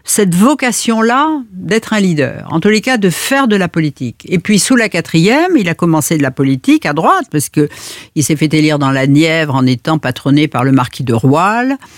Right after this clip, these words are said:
avec un, une pro-, une profession de foi, non aux nationalisations. Enfin, il était très anticommuniste à l'époque, euh, pas question de fréquenter ces gens-là. Mais tout de suite, il a compris que s'il voulait peser sous la quatrième, où il y avait cette multitude de partis,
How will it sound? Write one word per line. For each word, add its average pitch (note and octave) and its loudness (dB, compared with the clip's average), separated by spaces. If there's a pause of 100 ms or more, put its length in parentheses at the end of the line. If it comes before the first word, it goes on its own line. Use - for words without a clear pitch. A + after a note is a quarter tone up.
(260)
avec C#3+ -2
un, C#3+ 0
une C#3 2
pro-, C#3+ 0
une C#3 4
profession C3 0
de A#2 -2
foi, D3 0
non C#3+ 2
aux D3+ 0
nationalisations. C3+ 0
Enfin, C#3+ -4
il B2+ -2
était B2+ -2
très C#3 -2
anticommuniste F3 0
à B2 -2
l'époque, F#3 0
euh, C3+ 0 (300)
pas C3+ -6
question D3 -2
de C3 -4
fréquenter B2 -4
ces B2+ -2
gens-là. F#3 2 (380)
Mais F3 2
tout G3+ -2
de - -6
suite, D4+ 0 (460)
il A#3 0
a A3+ -2
compris B3+ -2
que B3 0
s'il A#3+ 0
voulait A3 2
peser F#3 0
sous - -6
la F3 0
quatrième, D#3+ 0
où C#3+ 2
il C#3 2
y - 2
avait C#3+ 2
cette C3+ -4
multitude F3 0
de B2+ 0
partis, A#3+ 0